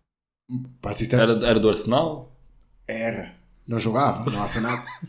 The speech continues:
Speaker 1: He do-, he doesn't play Champions League football.
Speaker 2: Sim.
Speaker 1: So, that means he doesn't, like, he don't have experience of the competitive football.
Speaker 2: A, a, a Premier League.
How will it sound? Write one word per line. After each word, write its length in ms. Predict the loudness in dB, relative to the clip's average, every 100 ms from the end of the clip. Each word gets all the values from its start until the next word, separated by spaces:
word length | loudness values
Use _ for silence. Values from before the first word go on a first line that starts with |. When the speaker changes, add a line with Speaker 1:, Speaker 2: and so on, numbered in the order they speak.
| -18 _ _ _ _ _ _ -6
Speaker 1:
He 60 | -2
do-, 200 | 0 -2
he 100 | -2
doesn't 380 | 2 4 4 4
play 180 | 2 2
Champions 480 | 0 -2 -4 -6 -10
League 140 | -10
football. 420 | -12 -12 -12 -16 -18
Speaker 2:
Sim. 240 | -16 -10
Speaker 1:
So, 460 | -4 -2 -2 -4 -12 _
that 220 | -4 -2
means 480 | -2 -2 -6 -10 -14 -18
he 80 |
doesn't, 600 | -6 -4 -2 -2 -6 -10 -12
like, 320 | -12 -12 -8
he 140 | -6
don't 200 | 0 2
have 140 | 4 0
experience 600 | -2 -4 -2 -2 -2 -4
of 140 | -6
the 100 | -8 -10 -2
competitive 640 | -2 -2 -4 -2 0 0
football. 500 | -2 -8 -6 -8 -10 -14 _ _ _ _ _ _
Speaker 2:
A, 60 | -4
a, 340 | -4 -4 -6
a 20 | -6
Premier 360 | -6 -2 0
League. 360 | 2 0 -2